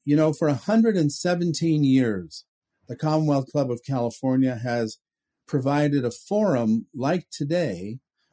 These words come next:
open to all for the impartial discussion of public issues important to our membership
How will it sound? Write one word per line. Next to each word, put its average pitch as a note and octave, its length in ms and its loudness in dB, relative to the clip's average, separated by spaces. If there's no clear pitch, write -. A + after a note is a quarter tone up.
open F3 640 2
to C#3 280 0
all C3 560 0
for C3+ 140 -4
the C3 180 2
impartial D3+ 600 -2
discussion B2+ 920 -4
of - 200 -6
public D#3+ 360 -2
issues A2 760 -4
important D3 640 0
to D3+ 100 -6
our B2 120 -2
membership D3+ 720 0